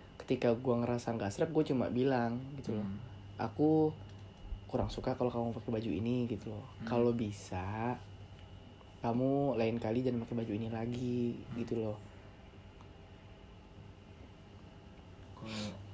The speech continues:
Speaker 1: Kalau yang sampai begitu gue sih nggak, ka-,
Speaker 2: Hmm.
Speaker 1: kalau temen gue ngerasa hak pribadi dia dirampas sama si cowoknya sih, kalau menurut gue wajar aja gitu loh. Karena memang ekstrim dong gitu loh kalau menurut gue.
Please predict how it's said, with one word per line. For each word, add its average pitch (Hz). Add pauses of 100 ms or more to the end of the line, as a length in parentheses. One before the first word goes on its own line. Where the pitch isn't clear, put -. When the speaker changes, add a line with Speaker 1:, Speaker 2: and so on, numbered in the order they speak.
(220)
Speaker 1:
Kalau 127
yang 120
sampai 123
begitu 120
gue 143
sih 165
nggak, 139
ka-, -
Speaker 2:
Hmm. 120
Speaker 1:
kalau 143 (460)
temen 139
gue 135
ngerasa 127 (720)
hak 127
pribadi 123
dia 123
dirampas 120
sama 117
si 117
cowoknya 117
sih, 156
kalau 123
menurut 117
gue 156
wajar 120
aja 143
gitu 117
loh. 101
Karena 131 (800)
memang 117
ekstrim 143
dong 120
gitu 117
loh 113
kalau 110
menurut 117
gue. 117